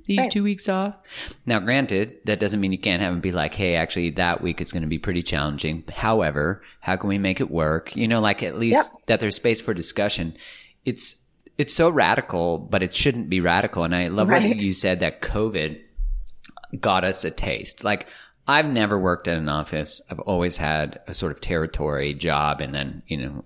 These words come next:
Speaker 1: entrepreneur now. But I, so I've always worked remotely. I've always worked with people at different, you know, in different places. And I,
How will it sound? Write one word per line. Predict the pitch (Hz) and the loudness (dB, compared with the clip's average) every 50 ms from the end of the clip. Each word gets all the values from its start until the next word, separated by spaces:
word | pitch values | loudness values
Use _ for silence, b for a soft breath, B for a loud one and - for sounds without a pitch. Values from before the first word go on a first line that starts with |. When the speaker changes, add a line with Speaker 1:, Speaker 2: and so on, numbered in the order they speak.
| - | -8
Speaker 1:
entrepreneur | - 78 80 78 - - 78 73 82 78 76 | -6 -4 -4 -4 -6 -6 -4 -4 -2 -2 0
now. | 82 90 87 76 65 - B B B B B B B B B B B - - _ _ _ _ - | 0 0 0 0 -2 -4 B B B B B B B B B B B -20 -20 _ _ _ _ 0
But | 120 110 104 - - - B B B B B B B B B _ _ _ - | 0 0 0 -2 -6 -14 B B B B B B B B B _ _ _ -2
I, | 101 107 117 120 123 120 117 - - - - _ _ - 110 | 0 2 2 4 2 2 0 -2 -4 -10 -16 _ _ -8 -6
so | - - 135 123 | -2 2 2 4
I've | 123 131 117 120 - | 4 2 0 -2 -2
always | - 117 123 127 110 98 87 82 - - | 0 0 2 2 2 2 0 0 -2 -4
worked | - 85 76 67 - - - | -4 -4 -4 -4 -6 -10 -10
remotely. | - 80 76 73 71 67 - 67 71 - | -8 -6 -6 -4 -6 -6 -6 -6 -4 -4
I've | 87 92 90 | -4 -4 -4
always | - - 113 117 117 117 113 107 98 - - | -4 0 2 2 4 4 4 2 2 0 0
worked | 95 90 87 82 - - - - | 0 0 0 0 -2 -6 -10 -12
with | - 95 92 87 - - | -8 -4 -4 -4 -4 -6
people | - 90 85 78 - 87 80 80 80 80 73 - | -4 -4 -4 -2 -2 0 0 2 2 0 0 -2
at | - 87 82 - | -4 -6 -6 -4
different, | 85 - - 85 - - - | -6 -6 -4 -6 -6 -6 -4
you | 113 113 | -2 -2
know, | 92 80 76 73 | 0 0 0 -2
in | 76 85 | -2 -2
different | 82 87 82 87 82 | -2 -2 -4 -4 -4
places. | - 90 85 82 78 - - 73 76 76 76 76 82 | -2 0 0 0 0 -2 -2 -2 0 0 0 -2 -2
And | 71 71 - - - B B B B B B B B B _ | -4 -6 -8 -10 -14 B B B B B B B B B _
I, | - 104 110 117 113 107 - | 0 2 4 4 4 2 0